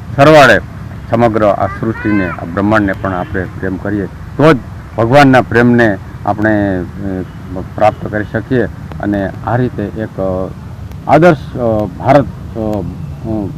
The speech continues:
બની શકે એવો સંદેશો ઘેર ઘેર આપણા માધ્યમથી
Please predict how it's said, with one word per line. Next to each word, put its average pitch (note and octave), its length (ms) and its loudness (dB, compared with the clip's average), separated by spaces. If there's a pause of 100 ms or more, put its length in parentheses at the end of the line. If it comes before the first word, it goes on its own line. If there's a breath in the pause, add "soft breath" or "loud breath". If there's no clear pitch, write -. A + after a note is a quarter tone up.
બની C#3+ 220 6
શકે C3+ 600 0 (100)
એવો G#2 280 -4
સંદેશો G#2+ 580 -2 (200)
ઘેર B2 160 2
ઘેર A2+ 240 2 (280)
આપણા F#2+ 200 -6
માધ્યમથી F#2+ 680 -4